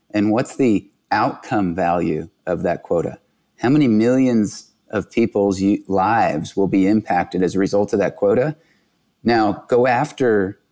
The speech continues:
the millions of people's of lives. Go after that. And I promise the dollar value of your quota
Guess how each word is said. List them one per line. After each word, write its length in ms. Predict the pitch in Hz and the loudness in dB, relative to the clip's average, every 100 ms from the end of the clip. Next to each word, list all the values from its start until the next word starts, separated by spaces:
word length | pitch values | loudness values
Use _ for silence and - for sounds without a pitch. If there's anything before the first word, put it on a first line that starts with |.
| _ | _
the 100 | - | -2
millions 380 | 104 110 117 113 | 2 2 2 0
of 100 | 98 | 0
people's 360 | 117 107 98 - | -2 0 0 -2
of 100 | 90 | -2
lives. 680 | 90 95 92 - - - - _ _ _ | 0 0 0 -2 -8 -16 -20 _ _ _
Go 160 | 123 127 | 0 2
after 340 | 143 151 120 | 0 0 0
that. 440 | 104 107 - - _ _ _ - | 2 2 0 -6 _ _ _ -8
And 120 | 110 | -2
I 60 | 95 | -2
promise 800 | - 120 120 104 82 - - - - | -2 0 0 0 -2 -8 -16 -16 -2
the 420 | 107 101 95 - - | 2 2 2 -2 -8
dollar 440 | 117 110 120 131 101 | -2 0 2 0 0
value 360 | 95 92 92 | 0 0 0
of 80 | 90 | 0
your 140 | 90 87 | -2 -4
quota 540 | - 92 87 85 - | -4 -2 -2 -4 -6